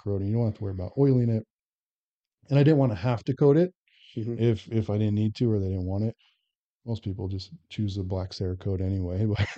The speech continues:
Speaker 2: Right.
Speaker 1: that's the majority. Um, uh, and then the other um, the other reason is how hard I could get the steel.
Speaker 2: Mm-hmm.
Speaker 1: So Nitro V can get really hard. I think it goes upward of, like, sixty-five on the Rockwell or something extremely difficult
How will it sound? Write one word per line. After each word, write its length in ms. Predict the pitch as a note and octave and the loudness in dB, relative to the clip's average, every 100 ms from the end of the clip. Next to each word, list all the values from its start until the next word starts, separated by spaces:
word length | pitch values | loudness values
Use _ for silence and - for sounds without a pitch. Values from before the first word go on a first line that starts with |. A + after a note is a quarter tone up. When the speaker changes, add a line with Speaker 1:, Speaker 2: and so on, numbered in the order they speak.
| - | 0
Speaker 2:
Right. 280 | A#2+ A#2+ - - - B2+ G#2 - C3 | 2 2 -2 -8 -8 -8 -8 -10 0
Speaker 1:
that's 160 | C3+ | 2
the 80 | B2+ | 4
majority. 580 | C3+ A#2+ C3 B2+ A2+ A#2 - _ _ G#2+ | 2 6 6 6 4 -2 -6 _ _ -6
Um, 560 | A2+ A2 A2 G#2+ G#2+ G#2+ _ _ - | -2 0 -2 -2 -4 -8 _ _ -14
uh, 280 | A2 A2 - - | -10 -10 -12 -10
and 220 | A#2 A2+ | -6 -2
then 420 | A2+ A2 G#2+ G#2+ - | -2 0 0 -2 -8
the 200 | A2+ A2+ | -8 -2
other 460 | A2+ A#2 A#2 A2+ A2+ - _ A2 | 0 0 0 -2 -4 -10 _ -12
um, 460 | G2 F#2 F#2 F#2+ - | -10 -8 -10 -14 -4
the 60 | B2+ | 2
other 120 | C#3 | 4
reason 220 | A#2+ A2 | 4 2
is 180 | G#2 F#2+ | -2 -6
how 220 | - - | -8 -8
hard 220 | G2+ A2 G2+ | -4 -4 -4
I 60 | |
could 100 | G2 | -6
get 100 | G2 | -8
the 60 | G#2+ | -10
steel. 560 | - - D3 A2 G#2 - _ _ _ A#2 | -14 -6 -2 -2 -4 -12 _ _ _ -6
Speaker 2:
Mm-hmm. 200 | A2 G#2+ | 0 0
Speaker 1:
So 260 | G2+ G2 G#2+ | 0 -2 0
Nitro 300 | C#3+ C#3+ A#2 | 0 2 4
V 140 | B2 | 4
can 120 | G#2+ | 2
get 140 | G2+ G2 _ - | -2 -6 _ -20
really 340 | G#2 A#2+ B2 G#2 | -4 2 2 2
hard. 200 | F#2+ F#2+ | -2 -6
I 40 | |
think 220 | F#2+ D3+ | 0 2
it 60 | C#3+ | 4
goes 220 | A2+ G2+ | 2 2
upward 260 | G#2+ G#2 F#2+ | 0 -2 -6
of, 100 | F#2 | -6
like, 160 | F2+ F2 _ _ _ - | -8 -10 _ _ _ -18
sixty-five 800 | - A#2+ - G2+ - G#2+ G2+ | -10 -8 -8 -12 -6 -4 -2
on 80 | F#2 | -4
the 60 | F#2 | -4
Rockwell 440 | G2 F#2+ F#2 G2 | -6 -8 -6 -6
or 120 | F#2 | -4
something 340 | F2+ D3 A2 G2 | -4 -4 -2 -6
extremely 520 | F#2 - - A2+ G2+ | -8 -10 -4 -2 -2
difficult 540 | F#2+ F2+ G2 - F#2 | -4 -8 -10 -10 -12